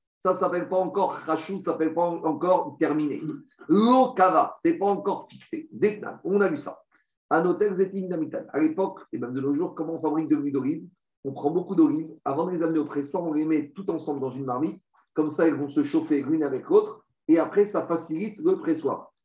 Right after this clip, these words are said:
Si tu prends une olive de l'arbre et tu l'emmènes au pressoir, c'est dur à presser. Donc, on prend les olives, on les détache de l'arbre, on les met dans une grande marmite, on les met toutes ensemble, elles vont ensemble,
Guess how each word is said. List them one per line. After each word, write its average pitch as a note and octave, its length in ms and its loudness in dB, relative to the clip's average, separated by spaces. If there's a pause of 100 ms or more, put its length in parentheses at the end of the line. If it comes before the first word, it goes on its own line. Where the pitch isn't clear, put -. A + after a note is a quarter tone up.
Si - 100 -10
tu F#3 100 -4
prends F#3+ 160 0
une F#3 100 2
olive F3 180 0
de D#3+ 80 8
l'arbre D3+ 420 2
et - 100 -8
tu C#3 100 -10
l'emmènes D3+ 200 2
au C#3 60 0
pressoir, F3+ 420 -2
c'est D3+ 140 -2
dur E3+ 180 4
à C#3+ 80 -2
presser. B2 380 -6 (340)
Donc, G#2+ 120 -10
on B2+ 80 -4
prend F3+ 100 0
les G3 180 4
olives, D#3+ 280 2 (360)
on A#2+ 80 -10
les C3+ 120 0
détache C3 280 0
de A#2+ 60 0
l'arbre, - 300 -2
on D3+ 60 -2
les E3 100 0
met E3+ 100 0
dans D3+ 100 2
une C3 180 -8
grande D3+ 220 0
marmite, C3 380 -4 (320)
on E3+ 80 2
les F3+ 80 6
met E3+ 180 6
toutes - 160 0
ensemble, E3 480 0
elles D#3 160 2
vont E3+ 140 0
ensemble, F3 480 0